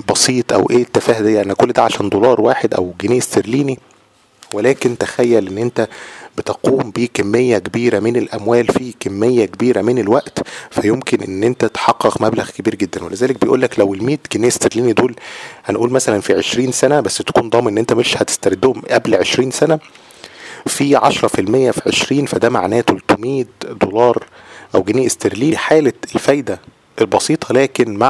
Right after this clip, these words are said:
في حالة الفايدة المركبة فالمبلغ بيصبح ستمية تلاتة وسبعين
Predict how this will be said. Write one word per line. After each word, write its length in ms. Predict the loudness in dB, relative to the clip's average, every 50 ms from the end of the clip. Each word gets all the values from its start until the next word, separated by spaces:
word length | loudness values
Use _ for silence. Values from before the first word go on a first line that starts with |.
| 2 0 -2
في 240 | -2 -2 -4 -4
حالة 360 | -2 0 2 2 2 2 2 -2 -4
الفايدة 400 | -6 -2 0 0 0 0 0 -2
المركبة 480 | -2 -2 -4 -6 -6 -4 0 2 2 2
فالمبلغ 560 | 2 0 -2 0 0 0 0 0 -2 -2 -2
بيصبح 540 | 0 0 0 2 0 0 -2 -2 -2 -2 -2 -2
ستمية 600 | -4 -4 -4 _ -4 -2 0 2 2 4 2 2
تلاتة 540 | 0 0 0 2 2 2 2 0 0 0
وسبعين 720 | 0 0 0 -4 -4 -2 0 0 2 2 2 0 0 -2 -6